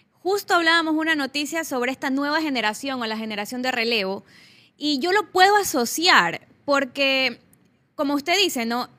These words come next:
Esta generación suya sí tiene un consumo más elevado de marisco o pescado.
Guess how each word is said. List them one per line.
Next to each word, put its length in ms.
Esta 280
generación 680
suya 600
sí 300
tiene 180
un 100
consumo 680
más 180
elevado 460
de 140
marisco 640
o 100
pescado. 580